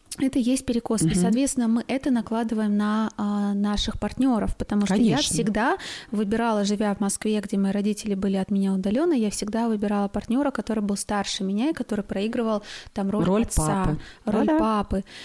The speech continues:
Speaker 1: И это долгое время меня преследовало. Он, соответственно, ко мне относился как к
Speaker 2: Как к
Speaker 1: дочке, не
Speaker 2: дочери,
Speaker 1: видя
Speaker 2: конечно.
Speaker 1: женщину.
Speaker 2: Я вот скажу, что
Speaker 1: Да.
Speaker 2: ошибка девочек в основном, а, и это грубейшая ошибка,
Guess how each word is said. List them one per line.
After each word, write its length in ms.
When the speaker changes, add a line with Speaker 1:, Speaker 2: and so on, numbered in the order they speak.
Speaker 1:
И 80
это 240
долгое 420
время 300
меня 240
преследовало. 640
Он, 80
соответственно, 420
ко 100
мне 120
относился 480
как 180
к 60
Speaker 2:
Как 20
к 80
Speaker 1:
дочке, 320
не 140
Speaker 2:
дочери, 100
Speaker 1:
видя 80
Speaker 2:
конечно. 140
Speaker 1:
женщину. 720
Speaker 2:
Я 180
вот 100
скажу, 300
что 380
Speaker 1:
Да. 20
Speaker 2:
ошибка 880
девочек 600
в 40
основном, 840
а, 840
и 200
это 180
грубейшая 600
ошибка, 480